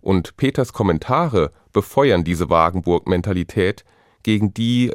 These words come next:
auch die soziologisch fundierten Beiträge der Professorin zum Thema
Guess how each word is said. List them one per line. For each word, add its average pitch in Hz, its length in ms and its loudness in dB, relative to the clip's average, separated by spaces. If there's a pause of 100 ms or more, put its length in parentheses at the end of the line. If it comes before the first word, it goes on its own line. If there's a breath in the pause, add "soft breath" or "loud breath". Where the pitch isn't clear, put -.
(100)
auch 117 300 2
die 104 180 -4
soziologisch 143 680 -2
fundierten 127 520 -2
Beiträge 113 520 -2
der 104 120 2
Professorin 104 840 0 (340 soft breath)
zum 90 240 -2
Thema 95 460 0